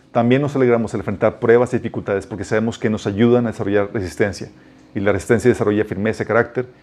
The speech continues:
y el carácter fortalece nuestra esperanza segura de salvación". De esta manera, chicos, ¿cómo te puedes resentir con la gente que quiere hacerte daño? ¿Cómo?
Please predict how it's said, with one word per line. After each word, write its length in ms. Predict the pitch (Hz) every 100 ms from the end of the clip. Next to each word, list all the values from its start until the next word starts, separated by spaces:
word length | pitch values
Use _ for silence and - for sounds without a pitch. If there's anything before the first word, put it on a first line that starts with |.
| _ -
y 40 |
el 80 | 107
carácter 360 | 107 101 101 117
fortalece 380 | 101 101 101 104
nuestra 200 | 90 92
esperanza 260 | 101 95
segura 260 | 85 101 95
de 60 |
salvación". 440 | 92 90 - - 90 - - - - - - - - - - - - - - - - - - - - -
De 80 | 165
esta 140 | 233
manera, 320 | 226 208 196
chicos, 400 | 190 170 180 - _ _ _ _ _ _ _ _ - _ - - - - - -
¿cómo 220 | 175 196
te 60 | 135
puedes 160 | 170
resentir 320 | 170 139 -
con 100 | -
la 60 | 127
gente 200 | 113 127
que 100 | 110
quiere 140 | 117
hacerte 260 | 104 110 104
daño? 220 | 87 78 - _ _ _ _ _ _ _ - - - - - - - - - - - - - - - - - - -
¿Cómo? 320 | 156 117 73